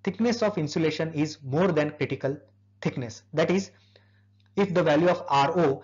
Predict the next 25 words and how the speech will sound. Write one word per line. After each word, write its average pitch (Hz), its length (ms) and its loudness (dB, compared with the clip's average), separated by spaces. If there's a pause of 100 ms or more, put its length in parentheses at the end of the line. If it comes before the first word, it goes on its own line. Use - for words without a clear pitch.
(160)
is 160 160 0
greater 131 320 -2
than 139 200 -2
R 127 220 -6
C. - 300 -8 (840)
The 190 100 2
further 226 280 4
addition 208 400 0
of 202 140 0
insulation 156 680 -2
decreases 202 520 0
the 185 140 -2
heat 147 220 -4
flow 160 300 -6 (220)
by 156 240 2
increasing 170 720 -2 (320)
the 156 100 0
total 175 500 0
thermal 135 360 -4
resistance. 123 680 -10 (500)
Such - 280 -4
case 220 200 2
is 214 100 0
applicable 165 600 0 (280)
in 160 240 0